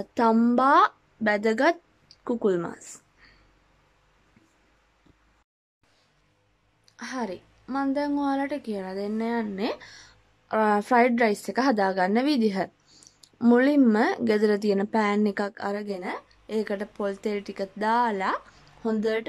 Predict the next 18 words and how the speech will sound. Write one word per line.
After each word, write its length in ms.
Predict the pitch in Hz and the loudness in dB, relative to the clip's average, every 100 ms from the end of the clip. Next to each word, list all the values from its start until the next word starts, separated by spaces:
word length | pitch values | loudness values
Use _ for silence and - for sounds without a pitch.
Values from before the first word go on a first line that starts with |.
| - | -2
පොල් 200 | 247 202 | 0 0
තෙ-, 280 | 208 196 - | -2 -8 -8
තෙල් 220 | 220 208 | -4 -2
ටික 160 | 202 226 | -2 0
රත් 220 | 254 226 - | 0 0 -2
කරගන්න 480 | 190 185 170 160 | 0 0 -2 -4
ඕනේ. 360 | 160 160 247 605 - - _ _ _ _ - | -4 -2 -2 -4 -10 -20 _ _ _ _ 0
තෙල් 200 | 233 214 | 2 4
ටික 220 | 214 208 220 | 2 -2 -4
කර 260 | 226 196 | 0 2
වුණාට 440 | 196 196 202 190 196 | 2 2 0 0 -2
පස්සේ 640 | 208 214 220 - 208 269 587 - _ - | -2 -2 -2 -2 0 0 -2 -14 _ -6
ගින්දර 480 | 208 220 214 202 196 | 0 2 4 2 2
අඩු 320 | 196 190 202 | 2 0 -2
කරලා, 540 | - 233 190 185 269 - | 2 2 2 2 0 0
ඒ 120 | 208 | -2
කියන්නේ 320 | 208 196 196 | -2 0 0
මද 180 | 196 | 2